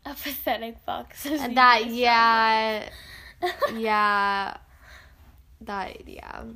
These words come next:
Speaker 2: That wouldn't be good. It's just, I don't understand how you would forget.
Speaker 1: Yeah, how do you just forget on Valentine's Day? It's like everyone's talking
Speaker 2: 'Cause
Speaker 1: about
Speaker 2: everyone
Speaker 1: it.
Speaker 2: talks about it.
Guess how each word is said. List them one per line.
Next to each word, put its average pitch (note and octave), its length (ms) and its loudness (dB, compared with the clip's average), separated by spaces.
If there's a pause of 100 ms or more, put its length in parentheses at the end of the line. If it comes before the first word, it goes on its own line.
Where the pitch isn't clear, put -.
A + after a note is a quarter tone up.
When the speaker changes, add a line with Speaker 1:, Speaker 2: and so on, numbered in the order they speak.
(240)
Speaker 2:
That - 240 -12 (260)
wouldn't G#3 300 -10
be - 80 -14
good. - 300 -12 (140)
It's C#4 180 -10
just, D#4+ 140 -10
I - 140 0
don't D#4 140 -4
understand D#4+ 360 -6
how G#3 480 0
you G3 200 -10
would F#3 120 -10
forget. - 460 -10 (120)
Speaker 1:
Yeah, E4 400 -6
how D#4+ 220 -10
do G#4 60 -8
you B4+ 120 -10
just - 200 -14
forget D4+ 440 -8
on C#4+ 160 -10
Valentine's C4+ 520 -6
Day? B3 120 -8
It's A#3+ 100 -12
like C4 160 -12
everyone's D4+ 500 -4
talking B3 500 -4
Speaker 2:
'Cause B3+ 100 -6
Speaker 1:
about A#3+ 240 2
Speaker 2:
everyone C4+ 260 -2
Speaker 1:
it. B3+ 60 -4
Speaker 2:
talks G#3+ 280 0
about F3+ 300 -2
it. - 240 -12